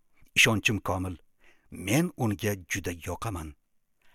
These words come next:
Jon o'zini ishontirishga qanchalik urinmasin, bu holat uning qalbida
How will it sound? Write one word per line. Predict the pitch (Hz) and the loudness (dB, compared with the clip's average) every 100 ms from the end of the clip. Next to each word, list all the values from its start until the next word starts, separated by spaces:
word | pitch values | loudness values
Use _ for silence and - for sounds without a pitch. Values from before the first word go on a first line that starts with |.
| _ _ _ _ _ _ _ - | _ _ _ _ _ _ _ -10
Jon | 107 131 202 220 - | 4 10 10 10 4
o'zini | 160 151 165 | 4 6 4
ishontirishga | - 143 135 127 113 135 | 4 4 4 2 0 0
qanchalik | - 117 110 107 110 | 0 0 2 0 -2
urinmasin, | - 117 101 90 92 190 208 - - - - | -2 -2 -2 -2 -2 -2 -4 -8 -20 -20 -14
bu | - 98 - | -4 2 4
holat | - 135 117 117 - | 4 2 4 0 0
uning | 127 120 110 107 | 2 4 2 -2
qalbida | - 107 92 95 156 | -2 -2 -2 -2 0